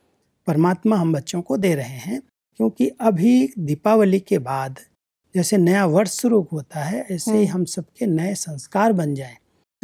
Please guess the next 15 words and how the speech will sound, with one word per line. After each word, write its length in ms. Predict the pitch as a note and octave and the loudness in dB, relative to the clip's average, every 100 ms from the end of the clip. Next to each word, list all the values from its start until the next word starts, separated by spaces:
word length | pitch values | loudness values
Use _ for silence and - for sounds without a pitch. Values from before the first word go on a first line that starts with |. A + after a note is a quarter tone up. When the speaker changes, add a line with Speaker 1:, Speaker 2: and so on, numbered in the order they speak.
| G3+ | -6
Speaker 2:
जी। 300 | G#3 G3 G3 - | -4 -6 -8 -2
Speaker 1:
दीपावली 500 | E3+ F3 A3+ A3 A3+ | 0 2 4 4 2
के 180 | - A#3 | 0 -2
दिन 500 | - _ F3+ G3 B3 | -2 _ 0 2 2
एक 300 | B3 G#3 F#3+ | 2 2 4
और 200 | F#3+ G#3+ | 2 4
भी 120 | A#3+ | 0
कार्य 320 | - E3 E3+ | 0 0 0
करते 360 | E3 D3 - D#3+ | -2 -6 -6 -6
हैं, 260 | C#3+ A#3+ C#4 _ _ - | -6 -8 -12 _ _ -4
विशेष 360 | D#3+ - G3+ G3 | -2 2 2 2
करके 340 | G3 E3+ A3+ | -4 -6 -4
व्यापारी 520 | F3 D3+ C3+ E3 F#3 | -2 -2 -2 0 4
लोग 240 | F#3 C#3 B2+ _ _ A3+ | 2 0 -6 _ _ -2
Speaker 2:
जी। 280 | A3+ G#3 | 0 0